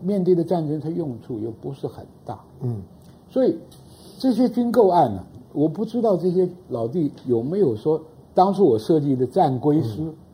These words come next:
Speaker 1: 国防二法里面，就是要看到人，我们未来的发展，敌人的发展，我来买什么建军？
Speaker 2: 嗯。
Speaker 1: 就是建军跟备战是两码事啊。
Speaker 2: 嗯。
Speaker 1: 建军要有长远的距离，我们现在是倒退，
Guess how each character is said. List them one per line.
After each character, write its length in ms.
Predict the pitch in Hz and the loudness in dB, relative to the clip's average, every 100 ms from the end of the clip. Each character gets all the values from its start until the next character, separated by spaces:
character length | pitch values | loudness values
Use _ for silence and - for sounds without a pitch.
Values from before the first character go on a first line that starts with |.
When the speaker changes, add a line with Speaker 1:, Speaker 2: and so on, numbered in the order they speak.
| - - - | -20 -20 -8
Speaker 1:
国 120 | 135 | -2
防 140 | 139 156 | 0 0
二 120 | 139 | -2
法 160 | 110 104 | -4 -6
里 100 | 87 | -8
面， 160 | 92 92 - - | -10 -14 -18 -8
就 120 | 226 | -4
是 140 | 233 | 2
要 180 | 226 - - - - - - - - - - - - - - - - - - - - - | 2 2 -6 -20 -20 -20 -20 -20 -20 -20 -20 -20 -16 -14 -14 -18 -20 -20 -20 -20 -20 0
看 100 | 262 | 2
到 140 | 202 180 | 6 6
人， 180 | 147 - - | 4 -2 -2
我 160 | 127 | 0
们 160 | 127 196 | 2 4
未 120 | 247 | 6
来 140 | 185 147 | 6 4
的 80 | |
发 160 | 143 151 | 2 2
展， 180 | 123 104 | 0 0
敌 140 | 139 | 2
人 160 | 285 269 | 4 4
的 80 | 180 | 2
发 180 | 135 | 0
展， 220 | 123 113 - - - | 0 -4 -8 -20 -8
我 160 | 117 117 | -2 2
来 160 | 120 | 2
买 240 | 143 92 - | 2 -4 -8
什 140 | 98 | -12
么 120 | 92 | -12
建 240 | 98 120 90 | -4 -4 -4
军？ 120 | 101 101 - | -10 -12 -6
Speaker 2:
嗯。 160 | 135 131 104 | -2 -2 0
Speaker 1:
就 100 | 254 | 0
是 80 | 233 - | 0 -2
建 300 | 277 262 190 | 2 4 4
军 280 | 220 226 214 - - | 0 -2 -6 -16 -2
跟 180 | 208 208 | 2 4
备 220 | 233 196 | 6 6
战 180 | 190 156 | 4 0
是 100 | 131 | -2
两 220 | 110 143 | -4 -4
码 140 | 170 - | -8 -12
事 180 | - 98 | -14 -14
啊。 80 | - - - - | -14 -20 -20 -6
Speaker 2:
嗯。 60 | 135 | 2
Speaker 1:
建 120 | 131 | 4
军 120 | 226 254 | 4 4
要 160 | 240 | 6
有 160 | 165 123 | 4 2
长 360 | - - 127 | -4 -6 -2
远 200 | 214 110 | 0 0
的 80 | 107 | -2
距 120 | 107 | -6
离， 80 | 120 - | -6 -2
我 80 | |
们 100 | 185 | 0
现 160 | 233 240 | 2 2
在 80 | 214 | 0
是 100 | - | 0
倒 160 | 233 | 0
退， 220 | - 208 | 2 -2